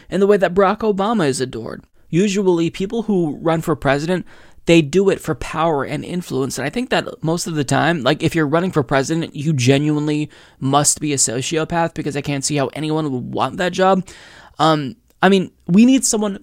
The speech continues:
who really doesn't want to be president, and Bernie is that perfect person. He's not running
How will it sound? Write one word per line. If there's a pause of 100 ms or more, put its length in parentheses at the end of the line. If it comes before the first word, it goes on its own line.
who
really
doesn't
want
to
be
president, (240)
and
Bernie
is
that
perfect (220)
person. (420)
He's
not
running